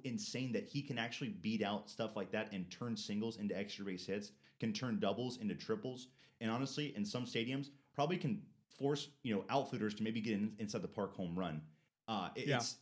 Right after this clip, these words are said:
Speaker 1: it's just something really special with him. I think the speed is what makes him such a, such a dangerous threat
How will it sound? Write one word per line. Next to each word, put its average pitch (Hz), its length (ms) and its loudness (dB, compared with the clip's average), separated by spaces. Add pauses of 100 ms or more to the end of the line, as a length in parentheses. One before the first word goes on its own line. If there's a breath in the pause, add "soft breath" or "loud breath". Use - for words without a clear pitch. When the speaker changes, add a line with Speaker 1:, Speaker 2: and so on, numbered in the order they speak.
Speaker 1:
it's - 220 2
just 165 260 0
something 139 400 2
really 110 220 4
special 98 600 0
with 95 260 -2
him. 92 300 0 (120)
I 110 120 0
think 110 160 -2
the 107 100 -2
speed 104 520 2
is 101 180 0
what 92 240 0 (480)
makes 101 400 2
him 135 200 0
such - 500 -2
a, 107 240 -2 (720)
such 143 200 -2
a 165 60 4
dangerous 104 640 2
threat 92 420 0